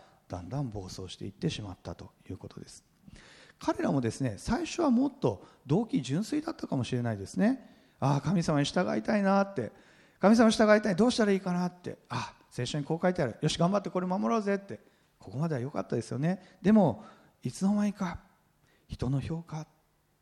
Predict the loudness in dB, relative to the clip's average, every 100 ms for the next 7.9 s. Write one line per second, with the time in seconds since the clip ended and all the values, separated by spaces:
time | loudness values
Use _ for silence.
0 | _ _ _ _ -4 0 2 0 0 -2
1 | -4 -4 -4 -4 -4 -2 0 0 0 0
2 | -2 -10 _ _ _ _ _ _ _ _
3 | _ _ _ _ _ -2 -2 -2 -4 -8
4 | -4 -2 -2 -6 -6 0 2 2 -4 -20
5 | _ -8 -4 -2 -2 -4 -6 -4 -6 -6
6 | -6 -4 -4 -4 -4 -4 -2 2 2 0
7 | -8 -20 _ -10 -8 -4 -2 -2